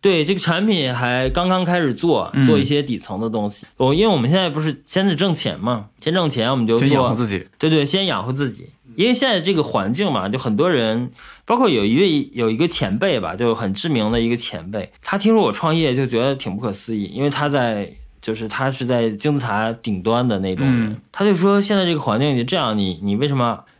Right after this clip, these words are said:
Speaker 1: 要去创业，对吧？你在原来的公司不是挺舒服的吗？你啥也不干，你在那公司待着也行。”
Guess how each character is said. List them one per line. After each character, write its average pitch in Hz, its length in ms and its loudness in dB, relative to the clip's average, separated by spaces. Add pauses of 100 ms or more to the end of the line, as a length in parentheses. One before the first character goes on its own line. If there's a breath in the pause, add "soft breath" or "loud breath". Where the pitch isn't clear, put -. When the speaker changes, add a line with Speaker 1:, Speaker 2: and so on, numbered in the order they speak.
Speaker 1:
要 123 100 0
去 127 100 0
创 127 260 0
业， 143 280 2
对 107 80 -2
吧？ 101 100 0
你 101 140 2
在 135 100 2
原 131 160 2
来 143 80 2
的 156 80 2
公 147 140 2
司 151 100 -4
不 156 140 -4
是 156 80 -2
挺 104 200 -6
舒 185 280 -2
服 147 140 -4
的 50 100 -8
吗？ - 240 -14
你 123 80 -2
啥 143 200 -2
也 190 60 2
不 170 80 -2
干， 170 320 0
你 101 100 2
在 117 120 0
那 120 100 0
公 127 140 -2
司 135 120 -10
待 165 220 -2
着 156 80 0
也 92 140 -2
行。” - 180 -14